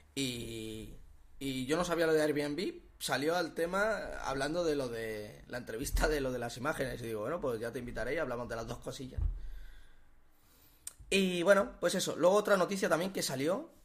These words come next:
era que, bueno, que han presentado ya evidentemente chat G P T cuatro, pero con nuevas funcionalidades, que eso sí que ha sido una bomba, que es lo que te pasé justamente ayer o antes de ayer, no recuerdo, eh, del tema de las apis, precisamente, eh, que se van a empezar a integrar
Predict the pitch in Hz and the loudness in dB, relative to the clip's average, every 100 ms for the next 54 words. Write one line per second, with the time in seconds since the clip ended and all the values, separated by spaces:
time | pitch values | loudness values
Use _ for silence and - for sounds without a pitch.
0 | - - - 160 165 160 143 143 117 110 | -20 -20 -4 4 4 4 0 -2 -4 -4
1 | 107 107 113 135 135 131 131 127 127 123 | -4 -4 -4 -4 -6 -6 -4 -4 -2 -2
2 | 120 117 117 120 120 120 123 120 127 113 | -2 -4 -6 -8 -10 -6 -8 -6 -10 -8
3 | 131 - 110 120 139 190 202 196 214 208 | -10 -10 -10 -10 -2 0 0 0 -2 2
4 | 190 196 202 160 151 160 - 147 143 143 | 0 2 0 -2 -2 -2 -4 -4 -2 -2
5 | 139 151 156 180 - - 123 147 - 143 | -2 -2 -2 -4 -10 -14 -12 -10 -8 -8
6 | - 131 117 143 143 135 120 120 117 - | -6 -6 -6 -4 -4 -6 -6 -8 -10 -12
7 | 123 123 - 120 113 110 107 104 127 180 | -12 -16 -12 -10 -10 -10 -10 -8 -8 -6
8 | 151 113 110 107 110 139 135 - 104 110 | -8 -8 -10 -8 -8 -8 -10 -12 -8 -8
9 | 139 277 - - - - - - 170 160 | -10 -14 -18 -20 -20 -20 -20 -4 6 8
10 | 156 147 147 143 151 139 165 196 143 135 | 10 8 6 4 0 0 2 4 2 2
11 | 147 139 151 - 131 123 123 117 113 151 | 2 2 -6 -6 -10 -8 -6 -6 -6 -8
12 | 208 - - - - - - - - - | -8 -12 -20 -20 -20 -20 -20 -20 -20 -4
13 | 156 143 139 135 131 156 160 160 160 156 | -2 -2 -2 -2 0 0 0 0 0 0
14 | 143 147 170 190 196 - | -2 2 4 4 0 -10